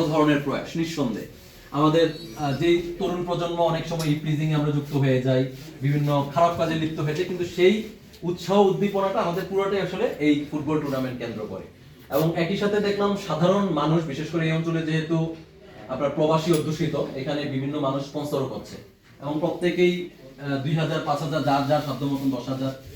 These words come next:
আমি দেখলাম দরগা পাশাতেও শুধু তিরিশ হাজার টাকা দিয়েছে মিনিস্টার গেট করার জন্য, শুধুমাত্র পাঁচটা গেট করার জন্য তারা তিরিশ হাজার টাকা স্পন্সর এনেছে। এখন আমার কালকে থেকেই একটা জিনিস বারবার মনে হচ্ছে যে এত টাকা খরচ করে এক একটা টিম,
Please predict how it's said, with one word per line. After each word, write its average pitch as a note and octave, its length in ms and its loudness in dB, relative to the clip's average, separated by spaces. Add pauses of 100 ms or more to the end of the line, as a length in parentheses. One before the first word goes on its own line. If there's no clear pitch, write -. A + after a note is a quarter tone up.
আমি D3+ 160 0
দেখলাম D3+ 260 0
দরগা D#3 260 2
পাশাতেও E3 400 -2
শুধু E3 200 -2
তিরিশ G3 220 -4
হাজার F#3 200 -4
টাকা F3 200 -4
দিয়েছে F3 180 0 (100)
মিনিস্টার D3 380 -2
গেট E3+ 200 0
করার - 240 -2
জন্য, - 160 -8 (1160)
শুধুমাত্র F3+ 380 0 (120)
পাঁচটা E3 340 -4
গেট F#3 220 4
করার G#3 240 2
জন্য A3 120 0 (100)
তারা F3 160 4 (220)
তিরিশ E3 220 -6
হাজার D#3+ 200 -4
টাকা D3 200 -6
স্পন্সর E3 420 -4
এনেছে। G#2 260 -10 (540)
এখন F3+ 120 -2 (160)
আমার G3+ 240 4 (360)
কালকে F#3 260 0 (100)
থেকেই A#3 260 -2 (180)
একটা G3 200 -6
জিনিস G3+ 220 -2
বারবার F#3+ 340 2
মনে F#3+ 200 0
হচ্ছে F3+ 200 -6
যে D#3+ 120 -2
এত G3+ 100 -4 (140)
টাকা G3+ 140 -4 (120)
খরচ F3 280 -2
করে F#3 160 -4
এক D#3+ 120 -6
একটা F3+ 220 -6
টিম, C#3 200 6